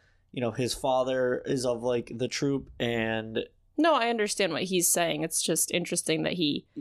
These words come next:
Speaker 1: disengages, like, what potentiality his mother's bloodline brings.
Speaker 2: Right, because our theory, obviously, is that he's a Lackless.
Speaker 1: Yeah.
Speaker 2: And he never, ever even thinks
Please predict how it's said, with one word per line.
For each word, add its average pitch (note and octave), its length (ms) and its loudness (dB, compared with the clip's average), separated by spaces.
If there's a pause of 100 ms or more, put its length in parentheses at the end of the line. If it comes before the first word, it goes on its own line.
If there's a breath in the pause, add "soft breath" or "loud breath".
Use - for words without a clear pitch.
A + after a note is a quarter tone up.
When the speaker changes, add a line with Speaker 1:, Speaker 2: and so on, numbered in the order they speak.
(160)
Speaker 1:
disengages, B2+ 880 0
like, A#2+ 160 0
what A#2+ 460 -2
potentiality A#2+ 760 0
his A#2+ 240 -2
mother's A#2+ 340 0
bloodline A#2+ 560 -2
brings. A#2+ 540 -2
Speaker 2:
Right, G3 420 2
because F#3 440 0 (160)
our F#3 180 0
theory, F3+ 280 0
obviously, D#3+ 380 0
is E3+ 100 -2
that - 120 0
he's E3+ 200 -2
a - 40 0
Lackless. F#3 720 -2 (140)
Speaker 1:
Yeah. A#2 260 -2 (220)
Speaker 2:
And F#3+ 100 -2
he G3 80 0
never, F3 320 2
ever E3 240 0
even E3 440 -2 (280)
thinks - 480 0